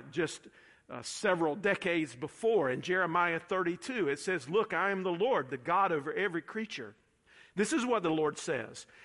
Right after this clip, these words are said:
I'm about to hand this city over to the Chaldeans, to Babylon's king Nebuchadnezzar, and he will capture it." Now listen to the reason why this would take place.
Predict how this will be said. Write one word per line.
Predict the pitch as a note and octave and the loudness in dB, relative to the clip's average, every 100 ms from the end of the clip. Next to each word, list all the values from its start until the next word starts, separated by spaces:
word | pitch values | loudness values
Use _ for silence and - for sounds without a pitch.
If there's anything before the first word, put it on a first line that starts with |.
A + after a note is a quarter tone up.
| - | -4
I'm | G3 B3+ | 0 2
about | B3+ A#3+ | 4 4
to | - | 2
hand | - G#3 C4 C4 | -2 0 0 0
this | B3 | -2
city | - B3+ G3+ D#3+ | -4 -4 -2 0
over | F#3 A3 B3+ | 2 2 0
to | A#3 | -2
the | G3+ | -4
Chaldeans, | - F#3+ E3+ F#3 F#3 C3 - | 0 0 2 2 0 -2 -6
to | |
Babylon's | C#3+ F#3+ A3 G3+ F#3+ F#3+ F#3 - | 0 2 2 2 2 2 0 -4
king | - F#3+ | -4 -2
Nebuchadnezzar, | F3 E3+ F3 E3+ D#3+ D#3 C#3+ D#3 - - - | 0 0 -2 -2 0 0 -2 -4 -8 -20 -10
and | D#3+ | -4
he | D3+ G3 | 0 0
will | D#3+ | 0
capture | - - E3 F3 - A#2+ | -2 0 0 0 -4 -6
it." | C3 | 0
Now | E3+ | 2
listen | A3+ B3 C#4 | 2 2 0
to | |
the | A#3+ | 2
reason | G3+ A3 F#3+ F3+ | 2 0 -2 -2
why | D#3+ F3+ F3+ | 2 2 2
this | E3 D#3+ | 0 -4
would | E3 | -6
take | E3 D3 | -6 -8
place. | - C#3 A#2+ - | -4 -2 -4 -8